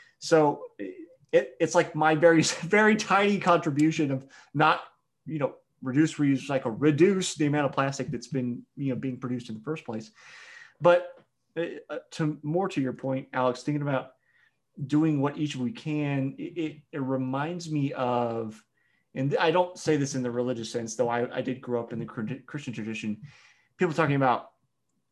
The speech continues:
um, you having a different cross to bear. I think that, that's the thing that came to my mind when it's like,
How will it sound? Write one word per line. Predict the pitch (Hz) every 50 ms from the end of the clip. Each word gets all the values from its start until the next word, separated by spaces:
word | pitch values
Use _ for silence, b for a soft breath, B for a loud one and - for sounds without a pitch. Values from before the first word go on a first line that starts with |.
| _ - - -
um, | - 131 131 123 117 110 107 104 104 - - _ _ _
you | 262 - 147 135 127
having | 139 143 143 135
a | 127
different | 110 143 135 123 143
cross | - - 123 117 113 -
to | - 104
bear. | 101 98 92 - - - - B B B B B B B -
I | 160 165 170 175 151
think | - 170 156 143
that, | 180 175 - 175 156 139
that's | 170 202 208 208
the | 185
thing | 156 180 160
that | 147 139
came | 170 160 151
to | 143
my | 135 131 131
mind | 131 127 131 131 135 135 135 139 135 135 127
when | 127 127
it's | 127 120 -
like, | 131 123 120 117 120 - _